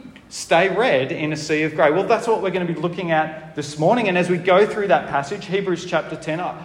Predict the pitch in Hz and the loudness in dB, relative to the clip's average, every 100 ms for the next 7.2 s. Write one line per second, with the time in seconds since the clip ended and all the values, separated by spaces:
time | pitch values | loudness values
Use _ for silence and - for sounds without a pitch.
0 | - - 175 185 185 220 262 - 196 202 | -10 -6 -2 -2 2 4 4 4 0 0
1 | - 185 170 165 185 196 196 196 180 160 | 0 0 0 -2 0 0 0 -2 -4 -2
2 | 160 151 143 147 180 240 240 - - 196 | -2 0 2 2 2 0 -2 -2 0 -2
3 | 190 - - - 170 - 196 220 202 208 | -2 -8 -8 -2 -2 4 6 6 4 2
4 | 196 196 185 180 180 220 247 - - 196 | 2 2 0 2 2 2 0 -4 -6 -10
5 | - 202 180 170 151 156 196 254 247 165 | -8 -8 -6 -6 -4 -2 -4 -4 -4 0
6 | 156 156 - 165 160 156 156 127 147 233 | 0 0 -4 -6 -6 -4 -2 -2 -2 -4
7 | 226 - | -6 -10